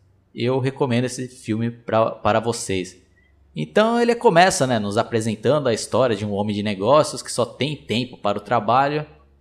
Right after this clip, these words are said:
e ele tem uma filha pequena que está morando com ele, mas está querendo ir morar com a mãe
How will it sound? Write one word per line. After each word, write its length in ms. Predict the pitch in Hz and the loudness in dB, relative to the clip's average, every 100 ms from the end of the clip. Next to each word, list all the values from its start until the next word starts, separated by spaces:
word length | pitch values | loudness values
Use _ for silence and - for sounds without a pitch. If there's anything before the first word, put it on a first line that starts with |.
| _ _ _ _ - | _ _ _ _ -8
e 160 | 113 | -2
ele 180 | 139 147 | 0 0
tem 440 | - 135 135 151 | 0 0 2 0
uma 180 | 151 147 | -2 -2
filha 280 | - 131 131 | -2 0 -2
pequena 420 | 131 - 120 135 | -2 -6 -2 -2
que 80 | 135 | -2
está 160 | - 139 | -2 2
morando 320 | 120 113 120 | 2 2 -2
com 180 | 117 110 | -2 0
ele, 460 | 139 151 151 - - - | 0 0 -4 -8 -18 -8
mas 340 | 104 120 123 | -4 -2 -4
está 920 | 131 - - 120 135 139 135 139 _ - | -8 -8 0 2 2 0 -4 -10 _ -8
querendo 960 | 135 120 110 120 135 139 135 107 90 | 0 2 2 0 0 -2 -2 -2 -2
ir 160 | 98 110 | -4 -4
morar 600 | 110 98 104 117 117 - | -2 2 2 0 -2 -4
com 100 | 110 | -4
a 80 | 98 | -2
mãe 560 | 98 110 117 117 - | -4 -4 -4 -6 -10